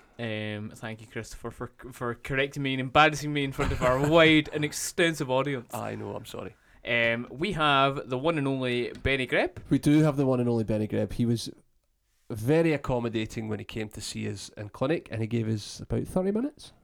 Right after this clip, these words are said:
Speaker 1: Thirty minutes of his time, yeah.
Speaker 2: Yeah, 'cause
Speaker 1: Which for a man of Benny Greb's calibre and stature, that's a lot of time.
Speaker 2: It is a lot of time when he didn't have a lot of time.
Speaker 1: Yes.
Speaker 2: Um, because the podcast was recorded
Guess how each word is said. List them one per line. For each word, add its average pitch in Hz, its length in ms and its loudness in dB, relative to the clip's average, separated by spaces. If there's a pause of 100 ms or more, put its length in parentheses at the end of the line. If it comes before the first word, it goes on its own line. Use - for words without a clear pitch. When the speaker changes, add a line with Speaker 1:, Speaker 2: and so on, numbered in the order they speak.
(240)
Speaker 1:
Thirty 202 180 -4
minutes 123 260 -6
of 123 60 -12
his 117 140 -8
time, 131 280 -8
yeah. 123 200 -12
Speaker 2:
Yeah, 131 360 0
'cause 139 140 -4
Speaker 1:
Which 151 160 0
for 143 140 -2
a 135 60 2
man 147 360 2
of 123 220 -6
Benny 117 220 -4
Greb's 110 340 -6
calibre 107 560 -4
and 104 200 -8
stature, 107 560 -8
that's - 220 -6
a 120 80 -8
lot 101 200 -8
of - 60 -12
time. 104 240 -14 (240)
Speaker 2:
It 143 160 -2
is 165 140 2
a 170 60 2
lot 160 180 4
of 139 60 0
time 143 320 0
when 131 260 2
he 131 80 2
didn't 123 220 0
have 113 360 -2
a 135 60 4
lot 131 240 4
of 110 60 -4
time. 113 360 -2
Speaker 1:
Yes. - 460 -12
Speaker 2:
Um, 110 280 -2
because 113 500 -4 (460)
the 120 140 -6
podcast 143 800 0
was 110 140 -2
recorded 110 760 -2